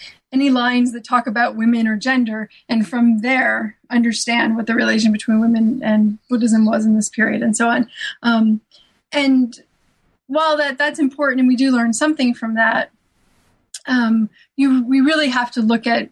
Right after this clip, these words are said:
at what women were doing in particular places, um, at particular times to, to understand this relationship, um, because a lot of the nuns at Hokkeji were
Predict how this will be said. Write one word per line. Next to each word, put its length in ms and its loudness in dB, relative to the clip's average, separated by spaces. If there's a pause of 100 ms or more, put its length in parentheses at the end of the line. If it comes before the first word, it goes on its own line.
at 260 -2
what 280 -2
women 380 2
were 80 0
doing 360 0
in 120 2
particular 440 -2
places, 680 -2 (400)
um, 260 2
at 100 -4
particular 520 0
times 560 -2
to, 160 -4
to 140 -4
understand 500 0
this 160 -2
relationship, 680 0 (380)
um, 320 2 (420)
because 680 -2 (380)
a 80 -2
lot 200 0
of 100 0
the 80 2
nuns 280 2
at 100 -4
Hokkeji 540 0
were 240 0